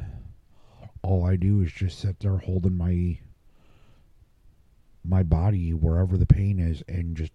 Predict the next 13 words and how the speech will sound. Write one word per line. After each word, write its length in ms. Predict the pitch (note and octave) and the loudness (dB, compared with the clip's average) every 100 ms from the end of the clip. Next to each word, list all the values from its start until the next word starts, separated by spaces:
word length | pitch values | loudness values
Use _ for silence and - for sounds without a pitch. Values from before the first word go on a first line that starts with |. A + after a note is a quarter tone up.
| F2+ | -6
moaning 640 | F2+ E2+ E2 G#2+ F#2 D#2+ | -4 -2 0 0 -2 -4
because 400 | E2+ D#2+ E2 E2+ | -6 -4 -6 -8
it 200 | - E2+ | -6 -8
hurts 480 | - - F#2+ F#2 - | -8 -6 -2 -2 -4
so 260 | - - F#2 | -8 -2 -2
badly. 640 | E2 F2 E2+ C#2 C2+ B1+ F2 - - _ - _ _ - - - - - - - | 0 -2 -4 -6 -8 -8 -16 -20 -20 _ -20 _ _ -20 -20 -20 -20 -20 -16 -2
And 360 | F2+ F2+ F2 - | 2 4 2 0
it 280 | F#2+ F#2 | -2 0
doesn't 360 | F#2 F2+ G2+ D#2+ | 2 2 2 0
matter 340 | E2+ F#2 F2+ | 0 2 2
what 300 | F2+ D#2+ E2+ | 2 2 2
I 200 | F#2 F#2 - | 2 0 -2
eat. 400 | E2+ F#2 G2+ | 0 0 0